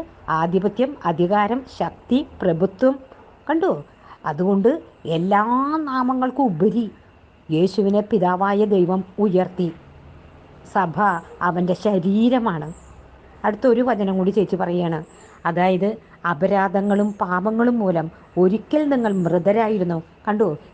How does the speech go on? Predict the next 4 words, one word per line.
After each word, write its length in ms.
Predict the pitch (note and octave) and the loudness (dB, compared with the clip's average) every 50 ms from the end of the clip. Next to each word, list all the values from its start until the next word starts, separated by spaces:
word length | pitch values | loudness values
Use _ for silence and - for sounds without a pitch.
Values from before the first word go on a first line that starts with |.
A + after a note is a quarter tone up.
| - F3 | 0 2
യേശുവിനെ 500 | F#3 G3 G#3+ G#3+ - C4+ C4 C4+ C#4 C#4+ | 4 4 2 2 0 0 2 2 2 2
രക്ഷകനായി 580 | B3+ G#3+ - - - A3 A3+ A#3 A#3+ A#3+ B3+ C4 | 0 -2 -4 -2 -4 -2 -2 0 0 2 0 0
സ്വീകരിക്കാത്ത 640 | C4 - A3 F3+ E3+ G3 F#3+ G#3+ - A3 A3 - | 0 0 0 0 2 0 -2 0 -2 -2 -2 0
മക്കളുടെ 520 | B3 A#3+ A3 F#3 - - - E3+ F3 G#3 | -2 -2 -2 -2 -4 -2 -4 -2 0 0